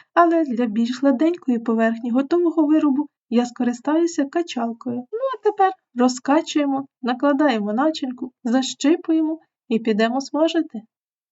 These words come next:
І тут знову знадобиться целофановий пакет. Я сподіваюся, ви його ще не викинули.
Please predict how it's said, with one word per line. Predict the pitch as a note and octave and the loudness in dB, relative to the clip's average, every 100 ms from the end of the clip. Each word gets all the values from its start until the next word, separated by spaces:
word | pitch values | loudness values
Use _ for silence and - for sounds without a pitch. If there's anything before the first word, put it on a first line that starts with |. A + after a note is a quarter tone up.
| _ _ | _ _
І | C4 | -6
тут | B3 A#3+ | -2 -2
знову | G3+ A3 D#4+ F#4+ | 0 -2 0 -2
знадобиться | F4 D#4+ D4+ C#4 D#4+ D#4 C#4+ - _ | 0 2 4 4 2 0 -6 -8 _
целофановий | A#3 A3+ A3+ C#4+ D4+ A#3 | 0 0 0 0 2 0
пакет. | A3+ A3 A3 G#3+ - - | 0 -4 -4 -6 -8 -2
Я | A#3 | -2
сподіваюся, | A#3 C4+ G#3+ A3 A3 A3 A3+ | 0 -2 0 2 2 2 0
ви | A3 | 0
його | A3 A3+ | 0 0
ще | A3+ B3 | -2 -2
не | B3 | 0
викинули. | C#4 D#4 A3+ G#3 G#3 | 0 0 -2 -6 -8